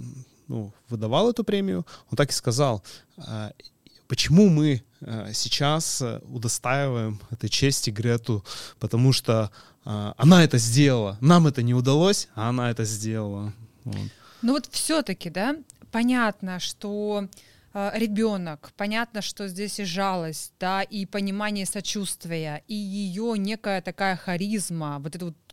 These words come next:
Speaker 2: как ты правильно сказала, вот эта вот фраза "How dare you?", вот это вот, ну, конечно, никуда не денется, но было много до. Вот что у нее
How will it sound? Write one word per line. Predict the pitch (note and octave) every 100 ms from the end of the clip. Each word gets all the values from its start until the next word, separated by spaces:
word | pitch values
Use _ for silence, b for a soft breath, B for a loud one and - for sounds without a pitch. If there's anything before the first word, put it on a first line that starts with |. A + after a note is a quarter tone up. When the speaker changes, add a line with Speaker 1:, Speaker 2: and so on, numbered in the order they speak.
| _
Speaker 2:
как | F3+ D3+
ты | -
правильно | E3+ G3+ G3
сказала, | F3+ F#3 F#3
вот | E3+
эта | F3+
вот | E3+ E3 B B -
фраза | A3+ G#3+ G3
"How | - G#3
dare | F#3+ G#3 E4+ D#4+ F4 F#4
you?", | G4 G4+ G4 G#4+ G4
вот | C4+
это | C4
вот, | A#3 G#3+
ну, | A3+
конечно, | F#3 G3 F#3+ F3+
никуда | F3 F#3+
не | F#3
денется, | G3+ A#3 F#3+ - B B B
но | B3 D4 D4+ - _ _ _ _ _ _ _ -
было | A3 C#4+ C4+
много | A#3 A#3+ A3 F#3
до. | F3+ F3+ F#3 D3+ - _ -
Вот | A#3
что | - - F4+ G4+
у |
нее | D4